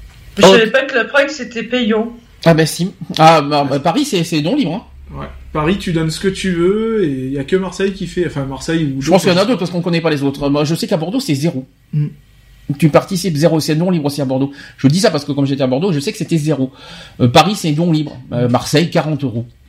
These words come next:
Speaker 2: Faut même pas, faut même pas exagérer. En plus, avec une banderole, hein,
Speaker 3: Ouais.
Speaker 2: quarante euros. Et puis, c'est, je crois que c'est plus quand tu mets de la musique.
Speaker 3: C'est ça.
Speaker 2: C'est, euh, beaucoup plus.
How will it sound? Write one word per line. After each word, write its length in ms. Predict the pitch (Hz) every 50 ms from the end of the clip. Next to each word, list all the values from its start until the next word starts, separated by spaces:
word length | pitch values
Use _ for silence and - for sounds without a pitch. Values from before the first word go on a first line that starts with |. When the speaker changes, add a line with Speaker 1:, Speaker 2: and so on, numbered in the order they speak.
| - - - - - - - -
Speaker 2:
Faut 140 | - -
même 200 | 113 107 107 104
pas, 80 | - 110
faut 120 | 101 110
même 120 | 110 107 95
pas 120 | - 113
exagérer. 420 | 107 107 110 110 147 156 131 120 117
En 120 | 127 135
plus, 180 | 135 170 175 -
avec 200 | 175 156 165 -
une 100 | 170 156
banderole, 320 | 151 143 131 123 113 113
hein, 80 | 139 147
Speaker 3:
Ouais. 160 | 151 131 131 143
Speaker 2:
quarante 240 | 139 131 131 123
euros. 120 | 139 131 139
Et 60 | 135
puis, 100 | 143 147
c'est, 140 | - 175 -
je 40 | -
crois 120 | - 196 190
que 40 | -
c'est 80 | 190
plus 160 | 175 - 208
quand 140 | - - 180
tu 80 | - 180
mets 80 | 180
de 40 | 170
la 60 | 165
musique. 320 | 151 139 135 123 - - - -
Speaker 3:
C'est 140 | - - -
ça. 160 | 143 - 143 143 - - - - - - - - - - - - - -
Speaker 2:
C'est, 240 | - - 156 143 143
euh, 140 | 135 135 135
beaucoup 240 | 151 160 - 185 170
plus. 240 | - 139 120 -